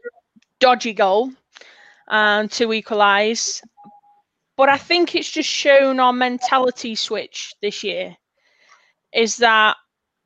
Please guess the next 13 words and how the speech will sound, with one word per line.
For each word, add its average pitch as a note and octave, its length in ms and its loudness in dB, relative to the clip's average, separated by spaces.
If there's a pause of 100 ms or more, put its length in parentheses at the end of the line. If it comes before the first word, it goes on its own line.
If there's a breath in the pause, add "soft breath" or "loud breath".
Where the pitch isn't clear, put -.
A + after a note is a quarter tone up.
(320)
and A#3+ 120 -4
I B3+ 80 -2
think D4 220 -2
I C#4 60 0
was B3+ 200 0
looking B3+ 380 0
that - 160 -4
we've, C4 400 -6
we've C4+ 220 -6
scored D#4 340 2
over C4+ 380 4
eight C4 180 -2
goals A3 500 -2